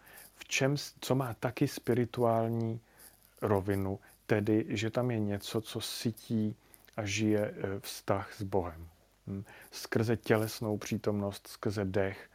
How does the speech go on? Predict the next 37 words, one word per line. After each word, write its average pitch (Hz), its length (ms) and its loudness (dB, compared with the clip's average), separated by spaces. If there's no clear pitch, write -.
skrze 107 360 0
uvědomování 104 840 2
si 101 160 -2
toho, 104 220 0
že 104 120 4
vůbec 98 300 -2
jsou, 98 580 0
že - 140 -8
jsou 98 200 -4
naživu. 95 640 0
Spontánně 104 680 2
se - 120 -6
tam 107 180 0
rodí, 101 220 0
rodí 104 280 2
určitá 104 420 -4
vděčnost, 101 840 -2
radost, 101 560 2
samozřejmě 98 480 -2
všechny 101 320 -6
ty 113 100 -4
endorfíny 101 560 0
to 104 120 0
zařídějí 110 460 4
a 104 40 0
tak 107 160 0
dál, 110 220 0
ale, 117 280 4
eh, 113 240 0
jak 107 100 0
si - 280 4
to, 131 180 8
že 135 120 6
Bůh 123 280 0
pracuje 120 480 4
ve 107 120 2
všem, 107 400 -2